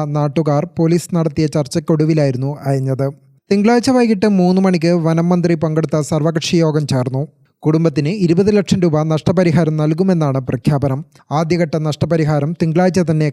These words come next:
കൈമാറുമെന്നും ജില്ലാ ഭരണകൂടം നേരത്തെ അറിയിച്ചിരുന്നു. ആറളം പഞ്ചായത്തിൽ യു ഡി എഫും ബി ജെ പിയും പ്രഖ്യാപിച്ച ഹർത്താൽ പൂർണ്ണമായിരുന്നു. അതിനിടെ ആറളം ഫാം വനാതിർത്തി പ്രദേശത്ത് കാട്ടുതീ പടർന്നത് പരിഭ്രാന്തി പരത്തി. തീയണക്കാനെത്തിയ അഗ്നിശമന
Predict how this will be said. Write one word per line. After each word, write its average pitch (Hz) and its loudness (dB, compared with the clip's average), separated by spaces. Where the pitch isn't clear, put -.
കൈമാറുമെന്നും 160 0
ജില്ലാ 196 2
ഭരണകൂടം 160 0
നേരത്തെ 151 0
അറിയിച്ചിരുന്നു. 135 -2
ആറളം 156 0
പഞ്ചായത്തിൽ 160 0
യു 160 4
ഡി 175 4
എഫും 156 -6
ബി 147 2
ജെ 170 2
പിയും 165 2
പ്രഖ്യാപിച്ച 156 -2
ഹർത്താൽ 139 -2
പൂർണ്ണമായിരുന്നു. 139 -2
അതിനിടെ 208 2
ആറളം 180 0
ഫാം 165 0
വനാതിർത്തി 170 0
പ്രദേശത്ത് 151 0
കാട്ടുതീ 165 0
പടർന്നത് 147 0
പരിഭ്രാന്തി 143 0
പരത്തി. 131 -2
തീയണക്കാനെത്തിയ 165 2
അഗ്നിശമന 165 -2